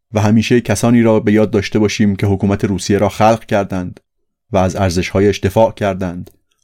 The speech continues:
و آن را به حکومتی بزرگ و قدرتمند تبدیل کردند.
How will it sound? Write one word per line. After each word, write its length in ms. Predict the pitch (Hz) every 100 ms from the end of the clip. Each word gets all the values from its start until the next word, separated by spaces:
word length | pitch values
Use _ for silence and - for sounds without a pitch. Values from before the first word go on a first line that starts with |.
| 101
و 60 |
آن 160 | 95 104
را 120 | 104
به 100 | 95
حکومتی 420 | 90 95 95 -
بزرگ 440 | 92 95 104 110 101
و 100 | 95
قدرتمند 680 | 98 90 90 85 104 104 92
تبدیل 320 | - 95 80
کردند. 560 | 76 - 58 - - -